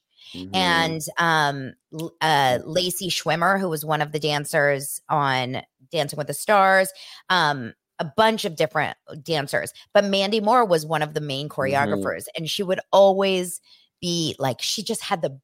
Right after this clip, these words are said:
Speaker 2: best choreography. So I didn't know that she worked on the Eras Tour, but she was one of the guest, uh, judges
Speaker 1: That
Speaker 2: last
Speaker 1: makes
Speaker 2: night.
Speaker 1: sense.
Speaker 2: Yeah.
Speaker 1: That's why they had her. And I love that they're doing a new guest judge each week because
Speaker 2: They had
Speaker 1: R I P
Speaker 2: Paula
Speaker 1: to
Speaker 2: Abdul last
Speaker 1: Len.
Speaker 2: week.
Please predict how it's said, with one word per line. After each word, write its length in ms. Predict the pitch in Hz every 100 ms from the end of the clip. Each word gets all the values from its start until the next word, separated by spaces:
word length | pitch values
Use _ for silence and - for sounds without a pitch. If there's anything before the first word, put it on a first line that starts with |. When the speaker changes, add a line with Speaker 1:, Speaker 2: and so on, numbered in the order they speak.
| -
Speaker 2:
best 520 | 185 139 - - -
choreography. 540 | - 175 156 156 127
So 160 | - -
I 120 | 185
didn't 180 | 370 320
know 140 | 202
that 160 | 220 104
she 100 | -
worked 240 | 139 123
on 80 | 123
the 100 | 113
Eras 320 | 87 123 107
Tour, 300 | - 95 65 - - - -
but 100 | 196
she 100 | 214
was 180 | 196
one 180 | 180 190
of 80 | 185
the 80 | 180
guest, 340 | 160 156 - _ _ -
uh, 320 | 160 151 120
judges 380 | 113 151 135 143
Speaker 1:
That 80 | 113
Speaker 2:
last 140 | 120 -
Speaker 1:
makes 80 |
Speaker 2:
night. 60 | 131
Speaker 1:
sense. 640 | 117 95 - - - - - _ -
Speaker 2:
Yeah. 240 | 175 180
Speaker 1:
That's 100 | 120
why 100 | 135
they 140 | 120 117
had 180 | 127 151
her. 220 | 107 - -
And 100 | 131
I 60 | 147
love 200 | 143 143
that 100 | 185
they're 80 | 165
doing 260 | 131 135
a 60 | 123
new 160 | 117 113
guest 260 | 113 107
judge 280 | - 104 95
each 240 | 101 101 -
week 260 | 98 120 -
because 360 | 110 107 101
Speaker 2:
They 60 | - - _ -
had 40 | 110
Speaker 1:
R 40 |
I 40 | 120
P 40 |
Speaker 2:
Paula 180 | 381 -
Speaker 1:
to 80 | 370
Speaker 2:
Abdul 240 | - 415
last 340 | 415 117 117 123
Speaker 1:
Len. 160 | 147
Speaker 2:
week. 400 | - - - -